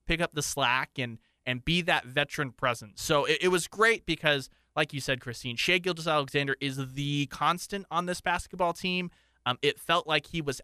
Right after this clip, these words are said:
absolutely going it alone Friday night in, in the, you know, front end of this three-day weekend in L A, the, the three-day road trip. But, uh,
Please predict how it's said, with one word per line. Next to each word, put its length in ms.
absolutely 460
going 260
it 80
alone 480
Friday 540
night 380
in, 160
in 240
the, 200
you 80
know, 140
front 340
end 220
of 140
this 200
three-day 300
weekend 340
in 80
L 200
A, 180
the, 260
the 100
three-day 340
road 240
trip. 240
But, 200
uh, 160